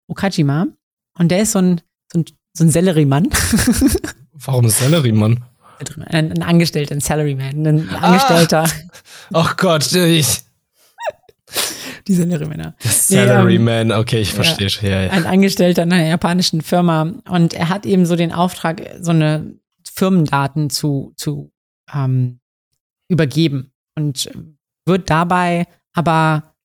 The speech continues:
Speaker 1: also in diesem, in diesem Meer-, Meeresgebiet, da muss er irgendwo, wurde beauftragt, diese Daten zu übergeben,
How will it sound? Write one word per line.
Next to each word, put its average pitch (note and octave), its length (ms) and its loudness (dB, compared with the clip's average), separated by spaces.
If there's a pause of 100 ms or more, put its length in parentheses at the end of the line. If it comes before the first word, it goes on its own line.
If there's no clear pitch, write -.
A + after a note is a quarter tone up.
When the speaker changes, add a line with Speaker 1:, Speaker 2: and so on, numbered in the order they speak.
(260)
Speaker 1:
also D3 140 -4
in F3+ 160 4
diesem, E3+ 220 4
in E3+ 100 0
diesem D3 220 2
Meer-, F#3 260 0
Meeresgebiet, F3 640 -2
da E3 80 2
muss D#3 180 -4
er D#3+ 80 -6
irgendwo, D3 400 -6 (160)
wurde D3 220 -6
beauftragt, D#3 580 -4
diese C#3+ 160 -6 (140)
Daten E3 260 -2
zu - 140 -8
übergeben, D3 360 -2